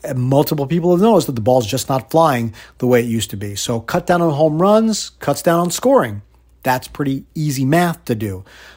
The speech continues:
But where is it? There's gotta be an in-between somewhere between twenty twenty-one Yankee offense, twenty nineteen Yankee offense, and figuring out where that lines up.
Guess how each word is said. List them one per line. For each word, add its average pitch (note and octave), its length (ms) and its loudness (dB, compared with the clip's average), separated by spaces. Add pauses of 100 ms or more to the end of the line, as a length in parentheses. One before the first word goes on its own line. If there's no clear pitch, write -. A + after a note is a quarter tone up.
(140)
But B2+ 440 0
where E3 420 4
is D3 300 2
it? - 440 -6
There's C#3 260 -2
gotta G3+ 240 0
be G3 120 0
an F3 60 2
in-between F#3+ 580 -2
somewhere A#2+ 440 -4
between B2 600 -4 (160)
twenty D3 260 -2
twenty-one C3+ 440 -2
Yankee G3 320 0
offense, F#3+ 460 -2
twenty C#3 280 -6
nineteen C3 440 -4
Yankee A#2 300 -4
offense, G#2 560 -8 (480)
and A#2+ 200 -6
figuring D3+ 380 4
out C3+ 160 0
where B2+ 220 2
that C#3 360 -2 (200)
lines A#2+ 440 -2
up. G2 260 -8